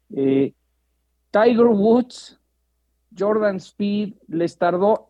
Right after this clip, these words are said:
años en ganar cincuenta millones de dólares de torneos de la P G A Tour.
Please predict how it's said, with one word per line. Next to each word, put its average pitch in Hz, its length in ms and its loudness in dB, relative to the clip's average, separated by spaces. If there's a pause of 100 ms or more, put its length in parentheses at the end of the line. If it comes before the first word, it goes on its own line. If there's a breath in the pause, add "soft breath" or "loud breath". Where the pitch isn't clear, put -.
años 254 840 -2
en 160 140 -10
ganar 180 360 -6
cincuenta 185 520 -4
millones 160 380 -4
de 147 100 -2
dólares 156 600 0
de 135 200 -4
torneos 147 320 -4
de 156 80 0
la 131 100 0
P - 160 -8
G 143 280 0
A 127 100 -20
Tour. 143 280 -2